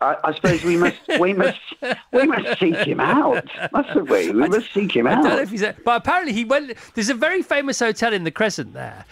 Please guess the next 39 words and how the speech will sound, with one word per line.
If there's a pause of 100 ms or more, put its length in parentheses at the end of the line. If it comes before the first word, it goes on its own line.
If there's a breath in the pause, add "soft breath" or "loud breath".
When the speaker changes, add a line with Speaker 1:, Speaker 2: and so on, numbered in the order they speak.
(140 loud breath)
Speaker 2:
in
the
Royal
Crescent.
I
can't
remember.
I've
stayed
there
once.
Speaker 1:
I
Speaker 2:
It's
Speaker 1:
think
the
Speaker 2:
gorgeous.
Speaker 1:
Royal,
isn't
it?
Yeah. (120)
Speaker 2:
Maybe,
Speaker 1:
Yeah,
Speaker 2:
it
might
Speaker 1:
yeah.
Speaker 2:
be
the
Royal. (160 loud breath)
And
apparently
he
stayed
there
for, (160)
for
two
or
three
nights,